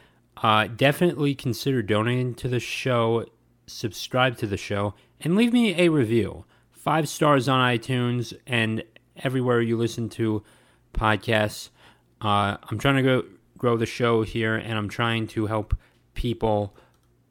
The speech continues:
enjoy their hobbies and also help them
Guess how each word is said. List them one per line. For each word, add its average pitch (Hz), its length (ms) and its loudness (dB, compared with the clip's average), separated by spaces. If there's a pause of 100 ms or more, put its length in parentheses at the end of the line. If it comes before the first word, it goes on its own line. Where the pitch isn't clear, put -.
(120)
enjoy 117 400 2
their 113 160 2
hobbies 107 480 2 (160)
and 104 440 -2 (440)
also 113 400 -2
help 107 320 -4
them 104 400 -4